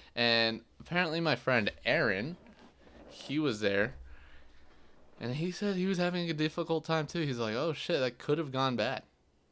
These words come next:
Could have gone bad." And for me, um, you know, the, the vision started to narrow. And I was like, "Oh no. Oh no, this might be it." And I was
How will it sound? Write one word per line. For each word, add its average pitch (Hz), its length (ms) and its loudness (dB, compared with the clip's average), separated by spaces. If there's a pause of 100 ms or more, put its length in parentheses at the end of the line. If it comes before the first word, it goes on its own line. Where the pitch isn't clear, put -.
(120)
Could 156 140 4
have 139 100 2
gone 117 200 0
bad." 90 240 0
And 95 80 -10
for 107 160 -8
me, 170 380 -2 (760)
um, 101 500 4 (800)
you 110 100 -6
know, 107 160 0
the, 104 400 2 (420)
the 113 120 -4
vision 139 360 2
started 143 460 2
to 127 140 -4
narrow. 117 560 4 (1000)
And 107 120 -4
I 107 60 0
was 101 100 -4
like, 95 180 0
"Oh 127 480 2
no. 107 460 2 (500)
Oh 147 200 -2
no, 127 300 0
this 131 200 0
might 147 200 -2
be 110 180 0
it." 151 180 2 (640)
And 110 80 -4
I 123 60 4
was 127 120 0